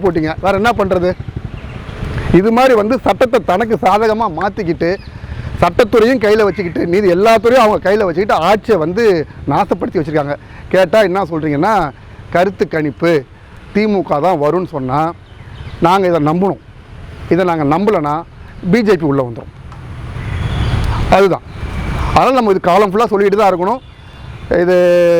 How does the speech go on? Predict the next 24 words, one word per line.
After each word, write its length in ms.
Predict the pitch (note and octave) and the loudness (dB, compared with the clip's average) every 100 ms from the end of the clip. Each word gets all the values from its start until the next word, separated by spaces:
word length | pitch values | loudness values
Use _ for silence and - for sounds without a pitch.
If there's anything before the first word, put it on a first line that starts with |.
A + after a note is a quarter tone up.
| E3 D#3+ E3 | 2 2 0
மக்கள் 320 | G3+ E4+ C4+ | -2 0 2
தான் 140 | C4+ A3+ | 2 2
விரும்பணும். 340 | A#3 G#3 D3 - - - - | 0 -2 -4 -14 -20 -20 0
தனி 160 | F3 C4+ | 2 2
மனித 280 | C#4 B3 A3+ F3+ | 2 2 2 2
ஒழுக்கம் 320 | A3+ - A3+ | 2 2 -2
இல்லைன்னு 240 | F#3 G3+ | 0 -2
சொன்னா 160 | F#3+ G#3+ | -2 -2
இங்க 100 | F#3+ | 0
எதுவுமே 200 | F3 G3+ F#3+ | 0 -2 0
மாறாது. 340 | F3 F#3+ F3 C3+ - - - - - - - | 2 2 2 -2 -14 -20 -20 -18 -14 -4 0
இங்க 180 | G3 F#3+ | 2 2
மக்கள், 300 | F#3+ G3 C4+ A3 | 2 0 -2 0
இங்க 160 | A3 G3+ | 2 4
எல்லாம் 260 | G#3 B3+ C4 | 4 2 2
தேவைப்பட்ட, 800 | A3+ A#3+ A#3+ A#3 F#3 G#3 G#3+ A#3 - - - - | 2 2 2 0 0 2 4 2 -6 -20 -10 0
அ, 40 | E3 E3+ | 2 4
அண்ணன் 240 | F3+ A3 F#3+ | 4 0 0
சீமான் 340 | B3 C#4 C4 | 0 2 2
அவர்கள் 260 | A3+ G3+ D#3+ | 2 0 0
சொல்ற 320 | F3+ G#3+ B3 | 0 2 2
மாதிரி 280 | G#3+ F3 F3 A3 G#3+ - - - - | 2 2 2 2 -2 -14 -18 -16 -2
ஒவ்வொன்றும் 640 | E3 A#3 C4 C#4 C4 C4+ | 2 2 4 2 2 0
வந்து 140 | A3+ | 0